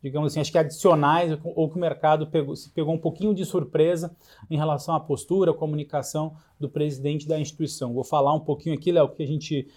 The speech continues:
mais ou menos comentou, você complementa também ali com a, com a sua visão, mas basicamente, acho que o, que o Roberto Campos Neto trouxe ali uma mensagem, eh, de que a, o combate à inflação ainda não tá vencido, eh, que o, o que vale ainda da comunicação que o mercado deve interpretar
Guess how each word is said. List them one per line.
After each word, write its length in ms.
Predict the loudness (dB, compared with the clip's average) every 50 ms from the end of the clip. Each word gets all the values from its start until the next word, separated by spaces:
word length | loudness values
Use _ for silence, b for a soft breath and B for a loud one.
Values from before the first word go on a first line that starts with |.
| b b -2
mais 240 | 0 0 2 2
ou 60 | 2 0
menos 220 | 0 0 0 -2
comentou, 420 | -2 0 0 0 2 4 4 4
você 100 | 4 2
complementa 520 | -2 -2 0 0 2 2 2 0 0 -2 -4
também 320 | -4 -4 -2 0 0 0
ali 120 | 0 -2 -2
com 120 | 0 0
a, 120 | 0 0
com 120 | 0 -2 -4
a 40 | 0
sua 200 | 2 2 2 2
visão, 340 | 2 -2 -2 -2 -2 -4 b b b b b
mas 180 | -8 -6 -4 -2
basicamente, 840 | 0 2 2 2 0 0 -2 -2 -2 -2 -2 -4 -6 -6 -4 -2 -2 -2 -2
acho 120 | -6 -6
que 80 | -4 -6
o, 160 | -4 -6 -6
que 100 | -6 -4
o 40 | -2
Roberto 320 | 0 2 0 0 -2 -4 -4
Campos 280 | -4 -4 -4 -4 -4
Neto 200 | -6 -6 -8 -8 _
trouxe 440 | 0 2 4 6 4 4 4 2 0
ali 80 | 2 2
uma 120 | 2 2
mensagem, 680 | 0 0 0 0 2 4 6 6 6 4 2 0 -4 B B B B B -6 B
eh, 340 | 2 2 4 2 2 0 -4
de 160 | -6 -6 -8
que 400 | -8 -6 -4 -2 0 2 4 4 4 2
a, 120 | 2 -2 -4
o 140 | -4 -6 -6
combate 580 | -2 0 0 2 4 4 4 4 2 0 -4
à 40 | -6
inflação 460 | -2 0 2 2 2 0 -2 -6 -4
ainda 160 | -2 -2 -2
não 140 | -2 -2 -2
tá 160 | 0 0 0
vencido, 680 | 0 0 -2 -4 -6 -8 -6 -4 -4 -4 -4 -4 -8 -8 B B B B B
eh, 160 | -2 -2 -2
que 160 | -2 0 0 2
o, 260 | 2 2 0 -2 -6
o 60 | -6
que 160 | -4 -2 0
vale 420 | 2 6 6 8 8 6 6 4 2
ainda 320 | 2 2 0 0 0 2
da 140 | 2 0 0
comunicação 760 | 0 -2 -4 -2 -2 -4 -4 -2 -2 -2 -2 -2 -2 -4 -4
que 100 | -4 -2
o 20 |
mercado 440 | -2 -2 -2 -2 0 0 0 0 0
deve 340 | 2 4 4 4 4 2 0
interpretar 800 | -4 -6 -4 -4 -2 -4 -4 -2 2 2 2 2 2 -2 _